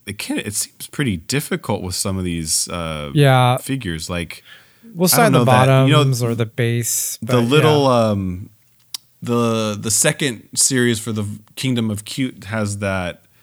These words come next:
Speaker 1: uh, the bird from, God,
Speaker 2: Yeah.
Speaker 1: I don't know why I can't think of it. The,
Speaker 2: Tiki
Speaker 1: the parrot
Speaker 2: Room,
Speaker 1: from,
Speaker 2: Barker bird.
Speaker 1: Yeah, the Tiki
Speaker 2: Yeah.
Speaker 1: Room.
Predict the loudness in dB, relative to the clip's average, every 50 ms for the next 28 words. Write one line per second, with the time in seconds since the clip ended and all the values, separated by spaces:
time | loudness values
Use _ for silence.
0 | _ _ _ _ _ _ _ _ _ _ _ _ _ -14 -14 _ _ _ _ -8
1 | -6 -4 -4 -4 -6 -6 -6 -6 -6 -6 -4 -2 0 2 2 4 2 2 -2 -4
2 | -8 -6 -4 -2 0 0 0 -2 -4 -4 -6 -8 -10 -12 -16 -18 -20 -20 _ _
3 | _ _ _ _ _ -6 2 4 4 4 4 0 -6 -10 -10 -10 -8 -8 -8 -8
4 | -10 -10 -12 -10 -10 -10 -10 -8 -8 -10 -10 -10 -12 -14 -16 -18 _ _ _ _
5 | _ -10 -6 -4 -2 0 4 4 2 4 2 2 4 4 6 6 4 2 2 4
6 | 4 4 4 4 4 2 2 4 4 6 6 6 4 4 2 0 2 4 4 4
7 | 4 2 0 -2 -2 -4 -6